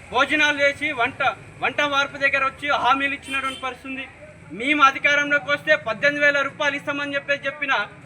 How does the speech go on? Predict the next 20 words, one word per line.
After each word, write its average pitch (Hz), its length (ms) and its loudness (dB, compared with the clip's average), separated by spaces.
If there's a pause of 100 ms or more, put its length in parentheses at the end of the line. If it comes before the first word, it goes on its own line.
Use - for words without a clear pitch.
(140)
ఇదే 262 240 6
ప్రభుత్వం 294 680 -2 (260)
ఈరోజు 277 240 2
పద్దెనిమిది 294 500 -2
నెలలు 294 160 0
గడుస్తున్నా 294 380 -4
మరి 285 200 -4
ఎందుకు 254 300 -6
అమలు 294 260 -2
చేయట్లేరు? 285 540 0 (420)
ఈ 262 40 -10
జియో 208 300 2
ప్రకారం 254 480 -4
ఎందుకు 285 280 -6
ఇవ్వట్లేరు 285 600 -2 (260)
అనేటువంటిది 254 520 -6
కూడా 254 200 0
మేము 247 180 -6
ప్రభుత్వాన్ని 254 640 -4
ప్రశ్నిస్తున్నాం. 254 680 -10